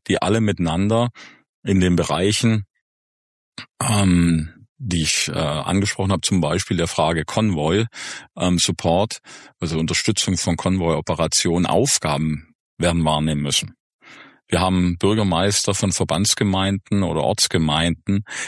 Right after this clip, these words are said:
ähm, Dinge, äh, zu tun sein würden. Und wir müssen eben auch dafür sorgen, dass wir eben in der Fläche mit, äh, diesen Vertretern der Gebietskörperschaften ein vernünftiges Verständnis, ein vernünftiges, ähm, ja,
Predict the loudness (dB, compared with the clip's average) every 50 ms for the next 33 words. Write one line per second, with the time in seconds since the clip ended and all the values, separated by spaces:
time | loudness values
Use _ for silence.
0 | -12 -10 -4 -2 0 0 2 2 2 2 0 0 -2 -6 _ _ _ -8 -8 -6
1 | -2 0 2 2 4 4 2 2 2 0 -2 -4 -6 -4 -2 -2 -2 -2 -2 -4
2 | -2 0 0 2 2 2 2 2 0 2 2 0 0 -2 0 0 2 2 2 0
3 | 0 -2 -4 -8 -14 -16 -16 -16 -20 _ _ _ _ _ _ _ _ _ _ _
4 | -4 -2 0 0 2 2 2 2 2 0 0 0 0 2 2 0 0 -2 -2 -4
5 | -4 -4 -4 -2 -2 -2 -2 0 0 0 0 0 0 0 -2 -2 -2 -2 -2 0
6 | 0 0 0 0 -2 -2 0 0 2 2 2 0 0 0 -2 -2 0 0 0 0
7 | 0 0 0 0 0 0 0 0 -2 -4 -4 -2 -2 0 0 0 -2 -2 -2 -2
8 | 0 0 0 0 2 2 2 2 2 0 0 -2 -4 -2 0 0 0 0 0 0
9 | 0 0 2 0 0 0 0 -2 -2 -2 -2 -2 -2 -2 -2 -2 -2 -2 -2 0
10 | 0 0 0 -2 -2 0 0 0 -2 -4 -8 -14 -14 -16 -16 -18 -10 -4 -2 0
11 | 2 2 4 4 4 2 2 0 0 0 0 0 0 0 -2 -2 0 0 0 0
12 | 0 -2 -2 0 0 0 0 0 0 0 0 0 0 -2 -2 -2 0 2 2 2
13 | 2 2 2 0 0 0 0 0 2 2 2 2 2 0 -2 -6 _ _ _ _
14 | _ _ _ _ _ _ _ _ _ -6 -4 -2 -2